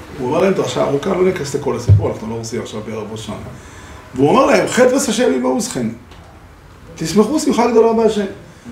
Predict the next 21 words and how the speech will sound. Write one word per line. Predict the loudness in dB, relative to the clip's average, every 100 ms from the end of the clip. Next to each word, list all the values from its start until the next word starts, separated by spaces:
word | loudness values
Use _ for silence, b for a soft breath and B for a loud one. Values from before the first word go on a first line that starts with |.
| -4
וילכו | 0 2 6
לבתיהם | 6 6 2 2 2
לאכול | -2 -2 -2 0
ולשתות | -2 -4 -4 -4
ולעשות | -4 -6 -8 -8
שמחה | -8 -4 -4
גדולה, | -2 -4 -4
כי | 0 0
הבינו | 2 2 2
בדבורים | 0 0 2 0
מה | -4
שאמרו | -6 -4 -4 -4
להם." | 0 0 0 B B B -2
איזה | 0 2
שמחה | 2 0 -2
גדולה | 2 2
הייתה | 2 -6 -10
שם. | -8
"חדוות | -6 2 2 2
השם | 2 2
עמעוזכם." | 2 -2 -4 -2